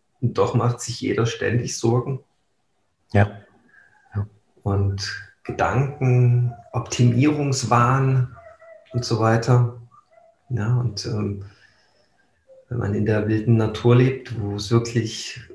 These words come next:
Speaker 1: wo man nur durchkommt, wenn man total kraftvoll, total präsent ist, ja, und angebunden an die Liebe,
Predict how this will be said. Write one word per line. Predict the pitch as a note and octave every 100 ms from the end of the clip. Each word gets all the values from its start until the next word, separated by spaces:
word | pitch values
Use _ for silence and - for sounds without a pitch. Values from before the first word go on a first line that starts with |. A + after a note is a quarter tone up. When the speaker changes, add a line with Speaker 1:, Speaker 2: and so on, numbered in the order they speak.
| _ _ _ A#2+
Speaker 1:
wo | G#2+ A#2+
man | B2 A#2+ B2
nur | C#3+ D#3+ B2+
durchkommt, | C3 D#3+ - - B2 A#2
wenn | A2+ G#2+
man | G#2+
total | G#2+ A2 - A#2 A2+ A#2+
kraftvoll, | - B2 B2 - A#2+ A#2
total | A#2 A#2 - A2 B2
präsent | - A#2+ A#2+ A#2 A#2 C3 -
ist, | A#2 B2+ - - _ _ -
ja, | G2 G#2+
und | A2+
angebunden | A#2 B2 B2+ B2 C3 B2+ A#2+
an | A#2
die | A#2
Liebe, | A2 A#2 C3 C#3+ C3